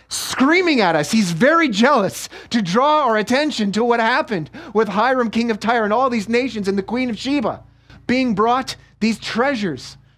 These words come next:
gold and frankincense and myrrh being brought to the Son of David to show that he doesn't just reign over Israel, he reigns to the ends of the earth. This is the Son of David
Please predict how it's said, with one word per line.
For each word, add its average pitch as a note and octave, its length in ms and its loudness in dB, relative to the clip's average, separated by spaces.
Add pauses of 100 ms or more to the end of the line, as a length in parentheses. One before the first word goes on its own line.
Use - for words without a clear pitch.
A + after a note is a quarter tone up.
(120)
gold B3+ 380 2
and F#3 100 -4
frankincense G#3+ 680 -2
and G3 120 2
myrrh A#3 160 2
being G#3+ 220 -2
brought A#3 300 0
to A#3 100 -4
the G3 100 -8
Son B3 340 -2
of F3+ 140 -6
David G#3 440 -4
to F3 100 -16
show A#3 360 0 (220)
that A3+ 140 0
he A#3 40 -6
doesn't C4 260 -2
just G#3 180 -4
reign A#3 320 0
over G#3+ 240 0
Israel, G#3+ 400 -2 (160)
he A#3 100 2
reigns A#3 580 -2 (440)
to F3+ 100 -6
the F3 220 0
ends F#3+ 520 -4 (260)
of D#3+ 120 -6
the F3 200 -4
earth. A3 360 -2
This - 460 -4 (480)
is A#3 560 -2 (260)
the F3+ 100 -2
Son B3 400 -2
of A3 140 -2
David G#3+ 520 -2